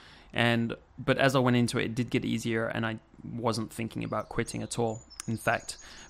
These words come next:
But I remember at the beginning, it wasn't a given that I was gonna go the whole route. So in this fast, uh, the couple of things that are interesting is that it's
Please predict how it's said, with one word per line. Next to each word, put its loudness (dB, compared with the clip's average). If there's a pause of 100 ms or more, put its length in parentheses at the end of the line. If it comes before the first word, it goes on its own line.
(120)
But 4
I 2
remember 6
at 4
the 4
beginning, 4
it -2
wasn't 4
a 6
given 0
that -4
I -2
was -2
gonna -2
go 2
the 4
whole 2
route. -6 (240)
So 12
in 8
this 6
fast, 8
uh, 2
the 0
couple 2
of 0
things 6
that 6
are 6
interesting 2 (300)
is 4
that 4
it's 0